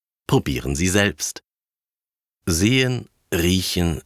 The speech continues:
hören, tasten und schmecken. Schokolade spricht alle unsere fünf Sinne an. Der feine Glanz zeugt von Qualität.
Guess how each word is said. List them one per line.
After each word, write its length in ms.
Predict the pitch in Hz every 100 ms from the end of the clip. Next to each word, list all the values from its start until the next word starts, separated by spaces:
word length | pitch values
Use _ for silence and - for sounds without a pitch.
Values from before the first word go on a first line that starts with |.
| -
hören, 580 | 95 110 113 107 104 -
tasten 480 | - 73 - - 87
und 220 | 101 104
schmecken. 580 | - - 65 - 64 - _ _ _ _ _ _ _ -
Schokolade 680 | - 76 71 73 76 76
spricht 500 | 78 - 101 - -
alle 240 | 92 82 73
unsere 340 | 78 71 67
fünf 280 | - 76 71
Sinne 400 | - 73 69 -
an. 200 | 69 58 _ _ _ _ _ _ _ _ -
Der 100 | 101
feine 360 | - 117 131 123
Glanz 500 | 76 76 87 - -
zeugt 360 | 85 76 71
von 200 | - 87
Qualität. 800 | - 92 95 - 107 82 -